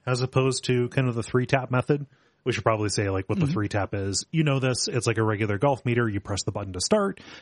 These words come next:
Speaker 1: You press it again to, uh, stop as the meter fills up. That selects your power. And then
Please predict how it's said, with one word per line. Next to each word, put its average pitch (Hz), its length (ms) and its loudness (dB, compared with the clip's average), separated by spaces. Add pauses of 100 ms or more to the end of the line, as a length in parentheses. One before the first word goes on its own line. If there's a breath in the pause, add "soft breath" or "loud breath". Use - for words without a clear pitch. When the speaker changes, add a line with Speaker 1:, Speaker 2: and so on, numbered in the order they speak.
(140)
Speaker 1:
You 107 200 0
press 110 240 0
it 104 80 0
again 104 420 -2 (120)
to, 98 280 0
uh, 92 240 0
stop 107 460 0 (160)
as 107 260 2
the 104 140 0
meter 101 320 0
fills 101 340 -2
up. 190 240 -4
That 117 220 -2
selects 107 340 -2
your 104 60 -4
power. 208 420 -2 (380 loud breath)
And 110 180 2
then 104 280 2